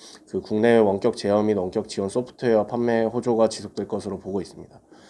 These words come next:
그리고 지금 현재 일본 같은 그 업데이트를,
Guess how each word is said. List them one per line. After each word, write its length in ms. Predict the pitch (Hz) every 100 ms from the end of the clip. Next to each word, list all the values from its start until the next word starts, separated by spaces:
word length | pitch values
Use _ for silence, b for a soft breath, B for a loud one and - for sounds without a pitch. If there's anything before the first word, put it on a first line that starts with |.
| B B B _
그리고 400 | 107 117 123 120 -
지금 260 | - 113 123
현재 340 | 156 165 147
일본 300 | 135 156 180
같은 400 | 175 170 156 -
그 380 | - 104 98 90
업데이트를, 960 | - 123 123 120 113 110 107 101 90